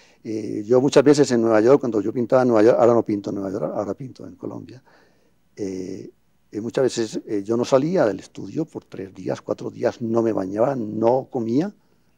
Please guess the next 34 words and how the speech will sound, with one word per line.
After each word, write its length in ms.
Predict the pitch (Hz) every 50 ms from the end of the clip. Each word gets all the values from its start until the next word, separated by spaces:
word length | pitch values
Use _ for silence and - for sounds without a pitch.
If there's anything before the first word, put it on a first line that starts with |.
| _ _ -
no 300 | 120 123 139 143 - - -
hacía 280 | 120 113 - 135 127 107
falta 380 | - - 110 113 113 - 123
dormir, 480 | 113 107 104 95 104 127 165 190 - _ _ _ _ _ _ _ _ _ _ _ _ _ _
y 100 | - 120
al 120 | 113 104
cuatro 320 | - - 120 120 117 - 143
o 20 |
cinco 280 | - - 139 127 147 139
días 180 | 127 135 147
yo 100 | 131 120
tenía 380 | 117 - 117 110 110 110 110 113 113 104 - _ _ _ _ _ _
tres 240 | - 123 113 - -
obras 260 | 110 98 101 107 -
pintadas. 600 | - 110 104 95 - 135 123 123 143 135 - _ _ _ _ _ _ _ _ _ _
Ya 280 | - 151 107 127 117 123
cuando 180 | - 131 113 104
terminaba 400 | - 107 107 101 104 110 117 120
las 160 | 123 117 -
obras, 280 | 123 123 120 139 143 -
las 420 | 139 131 139 147 139 - - - _ _
titulaba, 800 | - 165 151 - - 147 131 113 104 98 101 - - - _ _ _ _ _ _ _ _ _ _ -
porque 240 | - - _ -
para 180 | - - - 104
mí 140 | 107 117 131
es 120 | 131 - -
la 120 | 131 - - _
última 680 | - 147 180 180 170 - - - 147 131 127 120 - - - _ _ _
pincelada, 600 | - - 131 143 131 - 120 113 107 107 101 104 101
es 120 | - -
titular 520 | _ _ - 135 123 - 123 107 104 98 95
la 160 | 101 101 95
obra. 300 | 95 98 95 113 143 - _ _ _ _ _ _ _ _ _ _ _ _ _ _ _ _ _ _ _
Ya 280 | - 113 127 127 156